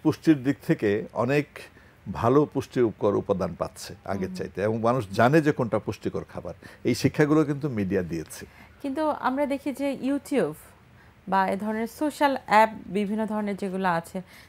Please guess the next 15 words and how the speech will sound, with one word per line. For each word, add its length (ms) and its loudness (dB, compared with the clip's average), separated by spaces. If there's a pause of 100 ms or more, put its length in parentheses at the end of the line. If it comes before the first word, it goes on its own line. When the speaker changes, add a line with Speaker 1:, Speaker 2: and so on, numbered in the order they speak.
Speaker 2:
সেখানে 420 -4
নেতিবাচক 580 -2
ব্যবহার 500 0
অনেক 240 0
বেশি 200 -8
বেড়ে 300 2
গেছে। 340 -6 (360)
বিশেষ 320 -6
করে 280 2
কিছু 240 -8
কিছু 200 -6
জায়গায় 360 2
অ্যাডিকশন 680 0
তৈরি 260 0
হচ্ছে 320 -6